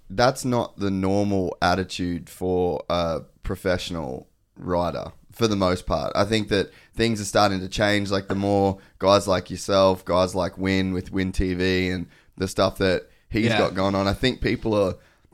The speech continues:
Speaker 1: I guess, waking up a little bit more to what you kinda need to do to keep sponsors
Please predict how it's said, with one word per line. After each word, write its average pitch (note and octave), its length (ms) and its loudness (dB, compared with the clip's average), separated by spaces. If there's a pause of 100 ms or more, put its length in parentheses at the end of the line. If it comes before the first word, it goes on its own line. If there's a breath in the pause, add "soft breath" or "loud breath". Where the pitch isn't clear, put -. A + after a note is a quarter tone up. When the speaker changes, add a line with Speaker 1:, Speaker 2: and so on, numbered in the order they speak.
(180)
Speaker 1:
I G#2 100 2
guess, G2+ 260 0
waking F#2+ 500 0
up G2+ 280 2
a F2 100 0
little F#2+ 280 0
bit F#2 220 -6
more F#2+ 340 0
to E2+ 440 -4
what G2 200 0
you F#2+ 100 -6
kinda G2 280 -2
need G2 360 -2
to - 80 -8
do F2+ 300 -2
to F2 80 -4
keep - 320 -6
sponsors F2+ 680 -4